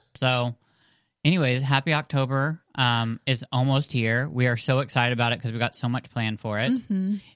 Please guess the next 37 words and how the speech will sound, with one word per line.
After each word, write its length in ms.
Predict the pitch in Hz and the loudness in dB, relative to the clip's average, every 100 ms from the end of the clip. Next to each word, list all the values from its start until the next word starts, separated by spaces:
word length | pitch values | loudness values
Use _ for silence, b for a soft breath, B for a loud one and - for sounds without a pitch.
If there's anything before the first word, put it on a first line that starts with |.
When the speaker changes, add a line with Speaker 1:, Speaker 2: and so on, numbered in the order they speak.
| _ | _
Speaker 1:
And 540 | 135 123 120 120 120 117 - | 0 2 4 2 0 -2 -6
if 140 | 113 | -4
you 100 | 151 | -4
guys 260 | 226 240 - - | -4 -6 -6 -2
have 260 | 151 156 | -2 -2
any 200 | 165 143 | -4 -4
special, 960 | 135 - 117 123 - 117 107 104 104 104 | -8 -6 -4 -4 -4 -6 -4 -4 -6 -8
like, 380 | 110 98 98 - _ | -8 -8 -8 -14 _
if 100 | - | -10
you 60 | 123 | -6
guys 180 | 120 | -6
are 60 | 117 | -8
really 260 | 104 107 107 | -8 -6 -6
good 140 | 107 | -6
at 60 | 104 | -8
cosplay, 580 | - 101 98 - 98 95 | -6 -6 -8 -8 -6 -6
which 460 | 101 104 - - _ _ _ _ _ _ | -6 -6 -10 -20 _ _ _ _ _ _
you're 100 | 113 | -8
about 200 | 107 104 | -6 -6
to 80 | 113 | -8
find 260 | 104 104 98 | -6 -6 -4
out 160 | 95 | -6
I'm 160 | 92 90 | -6 -4
not, 480 | 107 98 120 - - _ _ | -4 -2 -4 -6 -12 _ _
um, 500 | 110 107 107 104 104 - _ | -2 -2 -2 -6 -12 -16 _
Speaker 2:
<laughs> 180 | _ _ | _ _
Speaker 1:
please 380 | - 190 185 170 | -6 -4 -4 -4
do 440 | 143 143 147 151 - | -2 0 -2 -4 -8
send 260 | - 135 | -6 -2
us 200 | 131 123 | -2 -4
some 340 | - 123 120 120 - | -4 -6 -4 -8 -10
photos 640 | - 123 120 107 104 98 | -4 -2 -2 -2 -4 -8
of 180 | - 107 | -12 -12
you 120 | 117 | -8
guys 320 | 110 107 107 | -6 -6 -6
in 120 | 113 - - | -10 -12 -6
any 460 | 151 151 143 127 | -2 0 0 -2